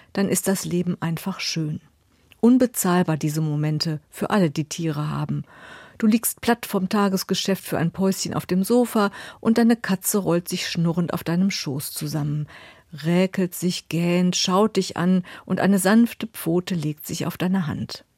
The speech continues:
Zum Dahinschmelzen. Aller Ärger aus Job und Familie verflogen. Da ist eine, die dich unbedingt liebt und sich bei dir wohlfühlt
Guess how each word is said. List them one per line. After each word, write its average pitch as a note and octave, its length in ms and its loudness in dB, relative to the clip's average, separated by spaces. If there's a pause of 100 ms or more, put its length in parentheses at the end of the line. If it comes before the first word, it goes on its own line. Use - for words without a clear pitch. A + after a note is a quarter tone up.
(260)
Zum G#3 240 2
Dahinschmelzen. D3 1040 -4 (960)
Aller G#3+ 380 4
Ärger F3+ 380 2
aus - 220 -2
Job F3+ 220 0
und F3+ 120 2
Familie E3+ 480 0
verflogen. D#3+ 760 -2 (320)
Da - 80 0
ist - 360 0
eine, G3 280 4
die D#3+ 160 -4
dich - 260 -10
unbedingt A#3 640 4
liebt G3+ 380 0 (200)
und F#3+ 160 0
sich - 160 -6
bei F3 120 2
dir E3+ 220 2
wohlfühlt D#3 680 -2